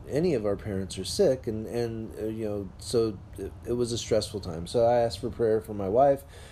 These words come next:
for my mother-in-law. Um, on November eighth, I am going to be not, uh, sharing, you know, I probably won't be sharing a podcast that day. I might do it the night before.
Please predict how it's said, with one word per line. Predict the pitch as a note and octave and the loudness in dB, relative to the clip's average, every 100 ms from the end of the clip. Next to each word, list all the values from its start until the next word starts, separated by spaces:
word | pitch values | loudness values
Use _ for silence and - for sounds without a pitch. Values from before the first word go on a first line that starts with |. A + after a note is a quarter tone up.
| - | -14
for | - D3+ | -4 2
my | C#3 | 2
mother-in-law. | G#2+ G2 F2+ F2 F#2 G2+ - - - - - | 2 -2 -2 -4 -6 -6 -12 -18 -18 -16 -4
Um, | A#2+ B2 A#2+ - | 0 0 -2 -4
on | C3 C3 | -2 2
November | B2+ B2 C3 C3+ G2+ | 2 2 2 2 2
eighth, | A#2+ C#3+ - - - | 2 2 0 -10 -4
I | A2 A2+ A2+ A2 | 0 2 2 0
am | A2 A2 A2 | -2 -4 -4
going | A2+ A2 A2 | -2 -2 -4
to | - G#2+ | -8 -6
be | G#2+ A2 G#2+ G#2+ G#2+ F#2+ - - - - | -2 -2 -2 -2 -4 -6 -16 -20 -20 -12
not, | A#2 A2+ G#2+ G#2+ A#2 - - - - - | -8 -6 -4 -2 -4 -6 -10 -10 -10 -6
uh, | G#2+ G#2+ G#2 G2+ G2 F2+ E2+ - - - - - - - - - - - - - - - - | 0 2 2 0 -2 -4 -8 -14 -16 -16 -16 -16 -16 -16 -18 -18 -18 -18 -18 -18 -18 -18 -12
sharing, | - C3+ A#2+ A#2 A2 G#2+ G2+ | -4 0 0 0 -2 -6 -4
you | A#2 G#2 | -4 -2
know, | |
I | G2 | -2
probably | - C3+ A#2+ | 0 2 4
won't | A2+ G#2+ | 2 -2
be | |
sharing | G2+ A#2+ A2 | -4 -2 -2
a | G2+ | -2
podcast | A#2 G#2+ B2 A2 - | 0 0 0 -2 0
that | A2+ | 0
day. | A#2+ A2+ | 2 2
I | |
might | A2+ A#2 B2+ B2+ - - - | 0 2 2 2 -4 -12 -4
do | B2 A#2+ | 2 2
it | A2 | 0
the | G#2+ | -2
night | A2 G#2+ G#2+ | -4 -4 -4
before. | G2+ - A2+ G#2+ | -4 0 4 4